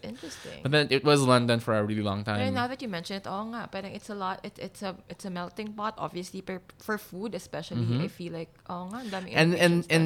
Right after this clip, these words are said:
Speaker 2: dun.
Speaker 1: and what's interesting about London, especially when in contrast to the other food cities of Europe, so
Speaker 2: Right.
Speaker 1: that's, like, Paris or
Speaker 2: Yeah.
Speaker 1: Berlin,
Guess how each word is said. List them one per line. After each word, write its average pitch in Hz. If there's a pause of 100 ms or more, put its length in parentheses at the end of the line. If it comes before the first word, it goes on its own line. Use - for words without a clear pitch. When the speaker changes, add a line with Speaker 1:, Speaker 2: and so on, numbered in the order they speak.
(140)
Speaker 2:
dun. -
Speaker 1:
and 160 (100)
what's 160
interesting 185
about 147
London, 123
especially 120
when 117
in 127
contrast 113
to -
the 117
other 107
food 120
cities 143
of 160
Europe, 220
so 127
Speaker 2:
Right. 110
Speaker 1:
that's, -
like, 95
Paris 123
or 107
Speaker 2:
Yeah. 101
Speaker 1:
Berlin, 104